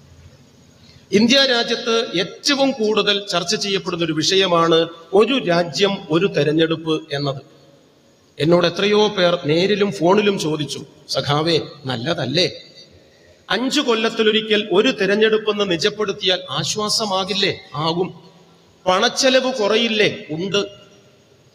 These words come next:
തിരക്കും തിക്കും മുട്ടുമൊക്കെ വല്ലാതെ ആശ്വാസം ഉണ്ടാവില്ലേ? ഉവ്വ്. ഒരു തർക്കവുമില്ല.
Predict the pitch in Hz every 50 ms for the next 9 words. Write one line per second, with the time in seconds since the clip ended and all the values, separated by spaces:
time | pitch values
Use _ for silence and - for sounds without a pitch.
0 | _ _ - 208 208 220 247 - - 302 294 262 - - 233 - - - 277 262
1 | 233 214 202 - - 269 262 226 214 214 - 220 214 214 220 143 151 165 175 202
2 | 214 226 240 240 233 190 180 202 - - 240 240 233 - 254 233 233 226 220 214
3 | 220 220 208 208 185 143 - - - 156 170 180 190 196 190 - - - - -
4 | - - - - - - - 139 170 196 254 - - 202 208 202 - 262 285 277
5 | 240 214 170 120 - - -